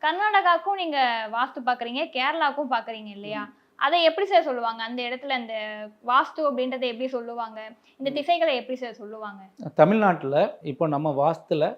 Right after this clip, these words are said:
Speaker 2: வடக்கு, கிழக்கு, தெற்கு, மேற்கு அப்படின்னு சொல்றோம். இதுவே நீங்க கர்நாடகா,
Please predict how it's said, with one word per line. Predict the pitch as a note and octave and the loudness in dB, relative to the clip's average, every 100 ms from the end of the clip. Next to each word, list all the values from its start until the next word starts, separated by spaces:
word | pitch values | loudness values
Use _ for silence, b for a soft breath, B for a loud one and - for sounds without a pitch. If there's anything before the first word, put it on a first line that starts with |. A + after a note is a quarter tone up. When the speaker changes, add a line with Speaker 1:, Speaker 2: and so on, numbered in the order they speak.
| - | -2
Speaker 2:
வடக்கு, | C#3 E3 D#3+ F3+ A#3 - | 2 2 0 -6 -6 -6
கிழக்கு, | D3 D3+ D3+ D#3+ F3+ - - | -4 -4 -4 -8 -8 -12 -4
தெற்கு, | D3 C#3+ - E3+ E3+ | -2 -2 -4 -6 -6
மேற்கு | D3 C3+ C3+ - C3+ _ _ | -8 -6 -8 -8 -12 _ _
அப்படின்னு | B2 C3+ B2+ | -8 -6 -6
சொல்றோம். | B2+ A#2+ B2 - _ _ - | -6 -8 -10 -12 _ _ -4
இதுவே | D#3+ G3 F#3 D#3+ - - _ _ - | 2 4 6 6 4 -16 _ _ -8
நீங்க | D3+ C#3+ C3+ C3 B2+ | -4 -4 -2 -2 0
கர்நாடகா, | D3+ E3+ E3 C#3 C3+ | 0 2 2 2 2